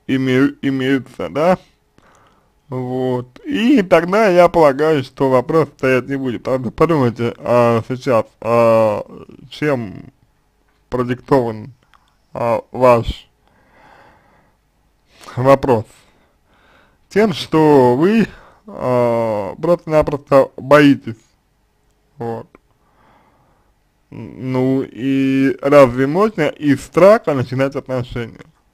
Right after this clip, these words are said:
Конечно, нет. Конечно, нельзя. Поэтому я полагаю, что так. Но это не отменяет того факта, что,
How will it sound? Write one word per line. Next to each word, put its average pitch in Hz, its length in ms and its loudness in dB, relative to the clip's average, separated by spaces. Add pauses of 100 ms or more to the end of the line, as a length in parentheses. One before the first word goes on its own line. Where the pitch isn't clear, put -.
(380)
Конечно, 156 460 -6
нет. 120 260 -10 (480)
Конечно, 139 380 -12
нельзя. 127 460 -8 (1700)
Поэтому 160 1000 0
я 202 160 0
полагаю, 151 840 2
что 139 540 -6 (200)
так. 107 260 -4 (640)
Но 175 340 4
это 180 200 4
не 165 100 0
отменяет 160 520 0
того 143 220 2
факта, 180 480 -2
что, 147 600 -2